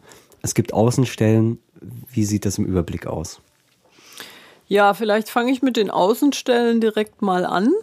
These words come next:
Speaker 2: äh, weil das ist dann doch eigentlich immer auch so ein bisschen ein Sonderbereich, bevor wir uns dann wieder der Kernanlage zuwenden.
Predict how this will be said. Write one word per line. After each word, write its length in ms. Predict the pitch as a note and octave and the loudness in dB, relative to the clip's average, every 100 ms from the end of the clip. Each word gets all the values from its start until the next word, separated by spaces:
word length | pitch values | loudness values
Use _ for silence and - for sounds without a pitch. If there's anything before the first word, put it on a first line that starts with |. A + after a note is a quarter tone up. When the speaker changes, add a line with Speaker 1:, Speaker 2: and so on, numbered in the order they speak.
| - | -4
Speaker 2:
äh, 40 | B3+ | -6
weil 520 | A#3 A3+ A3 G#3+ G#3 | -2 -2 0 0 0
das 280 | G#3 G#3 A3+ | 0 -2 -4
ist 240 | G#3+ - | -4 0
dann 180 | G#3 G#3 | 0 0
doch 180 | G#3+ - | -2 -2
eigentlich 440 | A3 G3+ A3 G#3+ | -2 -2 -2 -4
immer 260 | G#3+ G#3 - | -2 -2 -2
auch 140 | G3 | -4
so 100 | - | -4
ein 80 | G3 | -4
bisschen 400 | G3+ - F#3+ F3+ | -6 -4 -2 -2
ein 40 | |
Sonderbereich, 880 | E3 F3 G#3+ B3 A#3+ A3+ A3 G#3+ A3 | 0 0 2 2 2 0 0 0 -2
bevor 360 | A3 - G3+ G3+ | -10 -4 -2 0
wir 120 | G#3 | -2
uns 200 | G3+ - | -4 -6
dann 220 | G3+ G3 | -4 -4
wieder 220 | G3+ G3+ | -2 -2
der 160 | F#3 F3+ | 0 -2
Kernanlage 920 | - E3+ F#3 A#3 B3 B3 A#3+ A#3 A#3+ | -4 -4 -2 -2 0 0 0 0 -4
zuwenden. 800 | - B3 A#3 A#3+ B3 B3+ C4 | -6 -6 0 2 2 2 0